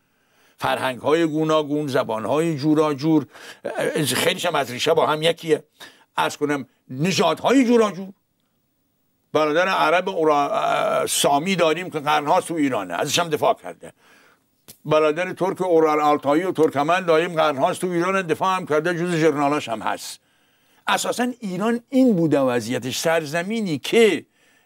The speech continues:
عده‌ای توش ساکن بودن، الزاماً نه دین واحد، نه زبان واحد، نه نژاد واحد داشتن، ولی یک سرنوشت واحد داشتن، ازش دفاع کردن. در این حال هر کسی هم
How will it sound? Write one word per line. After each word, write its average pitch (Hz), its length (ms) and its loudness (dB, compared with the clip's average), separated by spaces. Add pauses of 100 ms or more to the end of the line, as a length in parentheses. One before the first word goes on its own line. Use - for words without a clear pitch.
(140)
عده‌ای 170 400 0
توش 202 240 -2
ساکن 190 400 -2
بودن، 202 260 -6
الزاماً 165 440 -2
نه 196 220 -4
دین 190 320 -2
واحد، 151 360 2
نه 196 120 -4
زبان 170 380 0
واحد، 170 440 0
نه 196 40 -4
نژاد 190 360 -4
واحد 151 360 0
داشتن، 139 360 -4
ولی 175 220 -2
یک 196 180 -2
سرنوشت 156 640 -2
واحد 165 400 2
داشتن، 170 240 -2
ازش 175 280 -4
دفاع 165 260 0
کردن. 220 280 0
در 180 140 0
این 226 220 0
حال 214 180 2
هر 208 120 2
کسی 196 260 0
هم 226 120 0